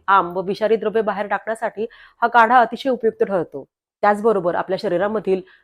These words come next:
मेटाबॉलिझम वाढवण्यासाठी देखील हा काढा अतिशय उपयुक्त आहे. तर हा काढ्याचा डिटॉक्स आपण केवळ सात दिवस करून पहा. या काढ्याच्या सेवनामुळे तुमच्या ऊर्जेमध्ये, पचनशक्तीमध्ये आणि त्वचेच्या तेजस्वितेमध्ये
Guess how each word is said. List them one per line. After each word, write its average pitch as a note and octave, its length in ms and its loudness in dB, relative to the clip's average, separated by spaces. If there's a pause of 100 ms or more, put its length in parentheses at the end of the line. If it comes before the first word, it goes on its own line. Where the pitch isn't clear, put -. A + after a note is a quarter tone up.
(100)
मेटाबॉलिझम A3 600 0
वाढवण्यासाठी G#3 500 -2
देखील G#3+ 360 -4 (360)
हा A3+ 100 6
काढा A3 300 2
अतिशय A#3 380 -2
उपयुक्त F#3+ 400 -2
आहे. D#3+ 260 -10 (340)
तर A3 120 6
हा G#3+ 160 8 (240)
काढ्याचा G#3+ 340 4
डिटॉक्स G#3+ 440 0 (340)
आपण A#3+ 220 0
केवळ A#3+ 200 2
सात A#3+ 240 4
दिवस A#3+ 340 0
करून A#3+ 240 0
पहा. F3+ 340 0 (560)
या G#3+ 80 0
काढ्याच्या G3+ 400 2
सेवनामुळे G3+ 600 0 (360)
तुमच्या A3 240 2
ऊर्जेमध्ये, G3+ 720 2 (440)
पचनशक्तीमध्ये G3 1040 0 (480)
आणि A3 140 4
त्वचेच्या A3 580 0 (580)
तेजस्वितेमध्ये A#3 920 2